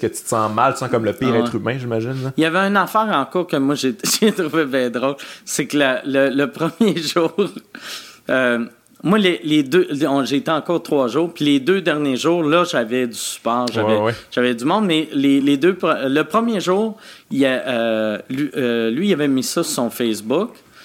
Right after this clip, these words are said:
Speaker 2: Fait que c'était tout son monde, sa famille, puis moi, puis Michel.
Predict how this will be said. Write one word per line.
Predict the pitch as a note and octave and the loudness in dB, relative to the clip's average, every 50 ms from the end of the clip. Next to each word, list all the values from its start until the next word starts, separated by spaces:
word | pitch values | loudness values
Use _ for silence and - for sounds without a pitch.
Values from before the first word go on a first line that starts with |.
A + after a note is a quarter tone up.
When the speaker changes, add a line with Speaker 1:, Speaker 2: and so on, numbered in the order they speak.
| - - _ | -20 -14 _
Speaker 2:
Fait | - E3+ D#3+ - | -2 -2 -2 -2
que | - - | -2 -6
c'était | - - - - D3+ C#3 - - _ - | -6 -4 -2 0 -2 -2 -2 -8 _ -2
tout | - B3 B3+ B3 | 0 0 0 0
son | - - - G3 E3+ D#3 C#3+ | -2 -4 -2 0 2 2 2
monde, | C#3 C#3 C#3+ D3+ D3+ C#3+ | 2 2 2 0 0 -2
sa | C#3+ - C3 | -2 -2 -4
famille, | A#2 - - B2+ A#2+ A#2+ B2+ C3 C3+ D3+ E3 F3 F#3 F#3+ - - - - - _ - | -4 -2 -2 -2 0 0 0 0 0 0 0 -2 -4 -8 -12 -16 -20 -20 -20 _ -6
puis | - F3 | -2 0
moi, | D#3 D3 D3 D3+ D3 | 2 2 2 0 0
puis | - - | 0 0
Michel. | C3+ B2 A#2+ A2 - - F#2+ - | 2 2 2 2 0 -2 -4 -6